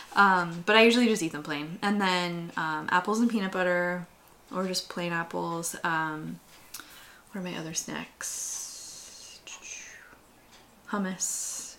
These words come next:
Speaker 2: uh, celery, 'cause I, I gotta have something, like, crunchy
Speaker 1: Mm-hmm.
Speaker 2: that helps feel like I'm getting a snack.
Speaker 1: Yeah.
Speaker 2: Um,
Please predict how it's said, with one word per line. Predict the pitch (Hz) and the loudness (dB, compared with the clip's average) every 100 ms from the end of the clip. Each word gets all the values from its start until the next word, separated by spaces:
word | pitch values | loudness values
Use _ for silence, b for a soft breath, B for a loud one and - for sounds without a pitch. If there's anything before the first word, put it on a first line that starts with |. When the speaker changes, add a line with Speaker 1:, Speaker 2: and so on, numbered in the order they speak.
| - - 185 | -20 -10 -4
Speaker 2:
uh, | 175 175 175 | -2 -2 -4
celery, | - 196 208 208 202 202 208 | 0 0 2 0 0 0 -2
'cause | 226 202 | 0 0
I, | 190 - | 0 0
I | |
gotta | 226 240 220 | 4 4 4
have | 214 | 0
something, | 190 185 175 | -2 -4 -6
like, | 160 - | -6 -6
crunchy | 160 156 - - 156 - 202 | -6 -6 -6 -6 -10 -6 0
Speaker 1:
Mm-hmm. | 196 190 170 160 180 | 2 2 0 -2 -2
Speaker 2:
that | 175 - | -2 -2
helps | 170 - - - - - - - - - | -6 -10 -6 -4 -4 -8 -16 -20 -20 -12
feel | - 170 | -6 -6
like | 170 | -6
I'm | 180 | -8
getting | - - - | -8 -10 -8
a | |
snack. | - - - - - B B B B - | -8 -8 -10 -12 -18 B B B B 2
Speaker 1:
Yeah. | 175 160 165 | 4 6 4
Speaker 2:
Um, | 175 165 165 | -2 -8 -10